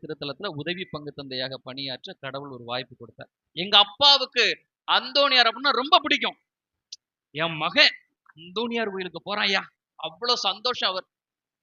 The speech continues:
எங்க வீட்டுல இருந்து எல்லாருமே கிளம்பி என்னை கொண்டு வந்து விட வந்தாங்க. சரிதானா? அப்போ அங்க அருள் தந்தை குலேந்திரராஜ் ஃபாதர் இருக்காங்க, அவங்க மாறி போகக்கூடிய சூழ்நிலையில இருக்காங்க.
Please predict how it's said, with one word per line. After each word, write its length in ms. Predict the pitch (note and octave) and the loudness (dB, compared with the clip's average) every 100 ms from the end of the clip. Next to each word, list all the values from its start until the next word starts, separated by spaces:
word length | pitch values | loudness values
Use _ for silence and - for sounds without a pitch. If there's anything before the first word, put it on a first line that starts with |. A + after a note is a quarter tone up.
| _ _ - | _ _ -2
எங்க 160 | C4+ | 0
வீட்டுல 200 | E4 F#4 | 2 0
இருந்து 180 | F4 D#4+ | -2 0
எல்லாருமே 420 | C4 D#4 D4+ D#4 | 4 4 4 2
கிளம்பி 580 | - C4 C4+ C4 A#3 A#3+ | 2 0 0 -2 -2 -4
என்னை 200 | G#3 A#3 | -6 -6
கொண்டு 220 | A3 A3+ B3 | -6 -8 -8
வந்து 160 | A#3 | -4
விட 120 | G#3 | -2
வந்தாங்க. 440 | G#3+ F#3 D#3+ B2+ - _ _ _ _ _ _ _ _ _ _ _ | -2 -2 -4 -4 -14 _ _ _ _ _ _ _ _ _ _ _
சரிதானா? 300 | C#3+ D#3+ G3 D3+ _ _ | -12 -8 -8 -8 _ _
அப்போ 260 | - F#3+ B3+ | -2 2 2
அங்க 500 | G#3+ G#3 G3 D#3 C#3 _ | 2 0 0 -2 -6 _
அருள் 220 | - F3 F#3+ | -6 -4 -4
தந்தை 260 | F#3 F3+ F3+ | -4 -4 -4
குலேந்திரராஜ் 640 | F#3+ A3+ G#3+ G#3 G#3 G3+ | -4 -4 -2 -2 -2 -4
ஃபாதர் 240 | F#3 E3+ | -6 -4
இருக்காங்க, 520 | E3+ F3+ F3 E3 G#3+ | -8 -10 -8 -6 -4
அவங்க 320 | A#3+ E3+ F3 D#3 | -6 -6 -8 -8
மாறி 480 | D3 F3+ C4 B3 G#3 | -2 -2 -2 -4 -8
போகக்கூடிய 460 | F#3 F3+ - D#3+ D#3 | -8 -8 -12 -14 -14
சூழ்நிலையில 320 | E3 E3 E3 D#3 | -12 -12 -8 -8
இருக்காங்க. 420 | C#3 B2 A#2+ | -8 -14 -16